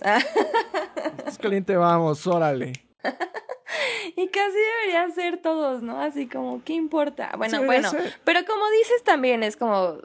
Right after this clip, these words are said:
Speaker 1: no sé, a ver, no, sí, porque se puede confundir esto que acabamos de decir y quiero aclararlo.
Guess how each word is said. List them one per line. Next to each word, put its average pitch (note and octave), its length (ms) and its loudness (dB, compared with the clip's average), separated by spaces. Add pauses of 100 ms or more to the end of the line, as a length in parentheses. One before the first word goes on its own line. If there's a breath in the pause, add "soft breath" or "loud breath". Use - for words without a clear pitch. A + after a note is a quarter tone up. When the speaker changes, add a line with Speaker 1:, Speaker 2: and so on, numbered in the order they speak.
(420)
Speaker 1:
no B3 260 4
sé, A3 320 0
a G#3+ 120 6
ver, G3+ 180 2
no, G3 200 0
sí, G3+ 120 -6
porque G3 220 -6
se G#3+ 80 -2
puede B3 200 2
confundir G3 460 0
esto G3 180 -4
que F#3 60 -2
acabamos F3 400 0
de E3+ 80 0
decir F3 300 -4
y F#3 40 -8
quiero F3+ 220 2
aclararlo. D#3 540 -2